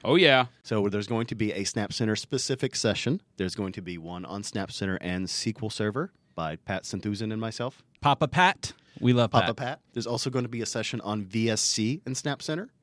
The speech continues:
Speaker 3: Nice.
Speaker 2: And there'll be a, the hands-on lab is going to be focused on S Q L Server protection.
Speaker 3: And you're gonna be in the Vegas and Berlin Insights?
Speaker 2: Vegas and Berlin.
Speaker 3: Very nice. And we can stalk you on Twitter by going to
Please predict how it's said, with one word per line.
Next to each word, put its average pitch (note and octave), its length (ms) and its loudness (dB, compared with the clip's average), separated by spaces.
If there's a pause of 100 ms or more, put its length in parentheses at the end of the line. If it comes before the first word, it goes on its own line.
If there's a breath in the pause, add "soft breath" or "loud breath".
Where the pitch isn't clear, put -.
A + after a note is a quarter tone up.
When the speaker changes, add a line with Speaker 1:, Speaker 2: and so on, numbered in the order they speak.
(140)
Speaker 3:
Nice. G2+ 400 -4 (240)
Speaker 2:
And G2 100 -8
there'll G2+ 80 -6
be G2+ 240 -4
a, F2+ 260 -6 (300)
the F#2+ 140 -4
hands-on A2+ 440 0
lab G2 280 0
is F2+ 80 -2
going F#2 160 -2
to F2+ 40 -4
be F2 120 -4
focused F#2 500 0
on F2 240 -2
S E2 140 -8
Q G2+ 180 -2
L F2 80 -6
Server E2+ 460 -4
protection. - 600 -12 (460)
Speaker 3:
And A2+ 200 4
you're A#2 80 6
gonna A#2 180 6
be A2 200 6
in A2 160 6
the G2+ 200 2
Vegas A#2 460 2
and C3+ 200 6
Berlin D#3 400 2
Insights? - 420 -2
Speaker 2:
Vegas F#2+ 420 -2
and G2 160 -4
Berlin. E2+ 380 -10 (200)
Speaker 3:
Very F#2+ 160 0
nice. D#2+ 340 -6 (340)
And C3+ 460 10
we C#3+ 100 10
can C#3 140 8
stalk D3 240 4
you C3+ 80 6
on C3 120 8
Twitter C3+ 260 4
by A#2+ 160 6
going B2+ 460 6
to B2 420 2